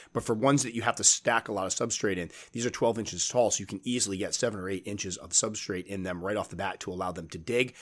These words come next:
They're more deep than they are, you know, wide. They offer more depth than surface space, but I found with the smaller fossorial species, it's perfect for 'em. I have an A C Monty in it. She built a tunnel right down the corner, all the way down the bottom, cleared out the bottom. She stays down there most times,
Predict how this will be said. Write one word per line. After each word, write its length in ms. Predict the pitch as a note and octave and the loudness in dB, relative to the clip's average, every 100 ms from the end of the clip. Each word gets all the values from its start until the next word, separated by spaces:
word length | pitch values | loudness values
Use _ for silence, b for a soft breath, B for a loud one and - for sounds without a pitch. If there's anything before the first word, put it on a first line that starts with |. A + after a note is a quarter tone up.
| B B | B B
They're 180 | - B2 | 6 6
more 420 | A2 A#2+ B2 A#2 | 6 8 10 8
deep 520 | G#2 G2 G2 B2 D3+ - | 6 -4 -2 0 -2 -4
than 240 | A2+ G#2+ | -2 0
they 160 | G#2+ G#2 | 4 4
are, 380 | G#2+ G2+ G#2 G2+ B B B - | 6 6 4 2 B B B -2
you 120 | A2 | 0
know, 80 | D#2+ | 0
wide. 580 | F#2+ G#2+ A#2+ A#2 B2 | 4 6 10 10 8
They 100 | G#2+ | 6
offer 220 | G#2+ A2 B2+ | 4 4 2
more 160 | G#2+ | 2
depth 380 | G2+ A2+ A2 - | 2 2 2 -6
than 180 | F#2 E2+ | -6 0
surface 460 | - - B2 A2 | 2 4 4 4
space, 320 | - - E2 - | 0 2 -4 -2
but 160 | G2+ | -4
I 60 | F#2+ | -4
found 400 | - A2+ B2 A2+ | -2 2 2 2
with 180 | G#2+ - | -4 -4
the 100 | F#2 | -2
smaller 640 | - - A2+ A#2 B2 B2 | -2 -2 2 6 8 6
fossorial 640 | A2 F#2+ F2+ - D#3 C#3 | 4 -2 0 2 4 4
species, 480 | A2 - F2+ - F2 | 4 0 -2 -2 -4
it's 160 | - F2+ | -6 -12
perfect 420 | - - C#3+ A2 | -6 0 0 0
for 120 | - | -8
'em. 80 | D#2+ | -10
I 60 | F2 | -6
have 180 | A2 G#2 | -6 -4
an 80 | G#2 | -2
A 140 | A#2+ | 0
C 160 | - A2+ | 0 -2
Monty 360 | G#2+ A2 A#2 | -2 0 0
in 80 | A#2+ | 0
it. 100 | B2 | -2
She 120 | - | -6
built 300 | G2 G#2+ G2+ - | -2 -2 -2 -6
a 180 | G2 F2 | -6 -6
tunnel 300 | - B2 A#2 | -2 2 2
right 180 | G2 A#2 | 2 -2
down 140 | A#2+ A#2 | 0 -2
the 80 | |
corner, 380 | A2 C3 B2+ D#3 B B B B | 0 2 2 2 B B B B
all 120 | B2 | 2
the 60 | A#2+ | 6
way 100 | A#2+ | 8
down 220 | A#2+ B2 | 8 6
the 60 | A2 | 6
bottom, 280 | A2+ B2+ | 6 6
cleared 260 | B2+ - A#2+ | 4 2 4
out 120 | A#2 | 4
the 80 | A2+ | 4
bottom. 260 | G#2+ A#2+ B2 | 4 4 2
She 140 | F#2+ | -2
stays 300 | - G#2 G#2+ | -2 0 0
down 180 | A2 G#2+ | -2 0
there 120 | A2 | 0
most 240 | A#2 A#2 | 2 0
times, 300 | - B2+ C3 | 2 2 2